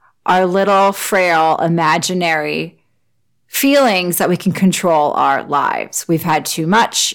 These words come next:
It's too stressful to control life. It's way too much of a burden. And so something little that just puts us right over our tipping point will lead us to being overreactive.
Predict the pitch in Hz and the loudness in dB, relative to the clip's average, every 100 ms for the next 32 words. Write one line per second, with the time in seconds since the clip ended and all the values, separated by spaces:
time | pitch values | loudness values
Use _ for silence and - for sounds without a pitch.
0 | - 147 - - 160 - - 330 - - | -4 -4 -4 -6 -6 -4 -2 0 0 0
1 | 220 202 208 208 190 202 185 185 180 185 | 0 -2 -4 -2 -2 0 0 2 2 0
2 | 190 - _ - - _ - 180 - 175 | -2 -12 _ -20 -20 _ -2 -2 0 -2
3 | 170 - 160 151 147 151 147 214 214 208 | -2 -2 -4 -4 -6 -6 0 2 2 2
4 | 208 202 202 208 _ _ - _ - 175 | 0 0 -2 -4 _ _ -20 _ -2 0
5 | 165 196 180 202 185 180 196 214 220 190 | 2 0 0 -2 -2 -2 0 2 2 0
6 | 170 190 185 - - - 233 233 247 185 | 0 -2 -2 -4 -8 -2 0 0 0 0
7 | 190 - - 165 180 196 226 247 - 196 | 0 -4 -6 -4 -2 0 -2 -4 -4 -2
8 | 196 190 175 170 196 190 214 208 233 240 | 0 0 -2 -2 -8 -2 -2 0 0 0
9 | 247 - _ _ _ _ _ _ _ 196 | -2 -6 _ _ _ _ _ _ _ 0
10 | 190 180 196 185 180 - 202 185 170 165 | 2 2 2 2 0 -2 -2 0 -2 -2
11 | - 160 147 151 147 147 _ 170 165 143 | -4 -4 -2 -2 -2 -4 _ -4 0 0
12 | 156 - - - | -2 -8 -10 -10